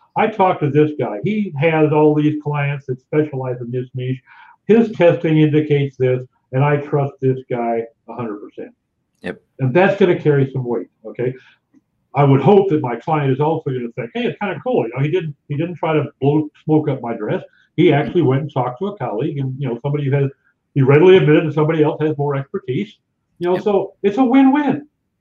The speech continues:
Speaker 1: The
Speaker 2: It's true.
Speaker 1: client
Speaker 2: And
Speaker 1: gets
Speaker 2: we, and we
Speaker 1: better
Speaker 2: do
Speaker 1: information,
Speaker 2: regularly
Speaker 1: I
Speaker 2: refer
Speaker 1: learn
Speaker 2: business to
Speaker 1: something,
Speaker 2: each
Speaker 1: you
Speaker 2: other.
Speaker 1: know?
Speaker 2: So yeah, it's, it's a normal thing. Whenever,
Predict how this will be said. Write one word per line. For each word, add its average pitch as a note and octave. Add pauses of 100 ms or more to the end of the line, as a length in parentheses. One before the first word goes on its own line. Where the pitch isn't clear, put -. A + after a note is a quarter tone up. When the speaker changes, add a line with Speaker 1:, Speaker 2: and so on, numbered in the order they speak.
(460)
Speaker 1:
The -
Speaker 2:
It's B2+
true. G3
Speaker 1:
client A#3
Speaker 2:
And C3+
Speaker 1:
gets D3+
Speaker 2:
we, C#3
and C3+
we C#3+
Speaker 1:
better C3+
Speaker 2:
do G#2
Speaker 1:
information, -
Speaker 2:
regularly C3
Speaker 1:
I -
Speaker 2:
refer G3+
Speaker 1:
learn F#3
Speaker 2:
business G3
to G3
Speaker 1:
something, F#3+
Speaker 2:
each F#3+
Speaker 1:
you F3+
Speaker 2:
other. F#3
Speaker 1:
know? -
Speaker 2:
So F#2
yeah, A2
it's, -
it's -
a G2+
normal G#2
thing. G#2+
Whenever, G2+